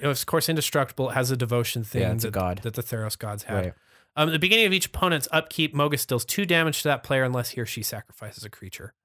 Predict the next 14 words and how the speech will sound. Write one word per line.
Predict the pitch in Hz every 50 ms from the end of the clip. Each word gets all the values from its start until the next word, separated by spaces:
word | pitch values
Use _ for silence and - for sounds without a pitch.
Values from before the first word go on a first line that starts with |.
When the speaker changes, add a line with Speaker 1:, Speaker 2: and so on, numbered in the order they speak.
| _ -
Speaker 2:
Yeah. | 104 95 95 92 92 _ _ _ _ _ _ _ -
Speaker 1:
Uh, | 151 151 156 156 151 147 147 139 131 135 - _ _ _ _ _
if | - 160 151 -
you're | 165 156
playing | 139 - - 190 185 208 226
against | 214 185 180 175 - -
people | - 180 170 - 165 151
that | 151 143
are | 139 131 127 120 117 110 _ _ _ _ _ _ _ _ _ _ _ _ _ _ _ _ _ _ _ _ _ _ _ _ _
combo | - - - 151 151 165 165 175 175
oriented | 165 160 160 160 160 160 160 156 - 165 160 147
or | 120
spell | - - - - 135 135 147
slingers, | - - - 170 165 170 175 185 185 - - - -